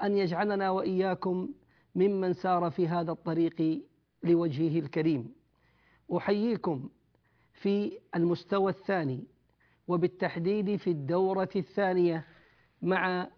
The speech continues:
برنامج أكاديمية زاد العلمية.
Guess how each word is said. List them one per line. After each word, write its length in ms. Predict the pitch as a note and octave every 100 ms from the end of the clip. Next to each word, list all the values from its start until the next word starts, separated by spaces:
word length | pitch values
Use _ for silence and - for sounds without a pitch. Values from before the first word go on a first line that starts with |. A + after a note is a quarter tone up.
| _ _ _ -
برنامج 800 | D#3 E3+ E3+ F3 E3+ E3 D#3 C#3+ G4+ - _ -
أكاديمية 920 | F3+ E3+ D#3+ D3 D#3+ D#3 F3+ E3 D3 D#3+
زاد 480 | C#3 D#3 D#3 C3+ F#4 - _ -
العلمية. 640 | E3+ D#3+ D#3+ D#3 C#3 B2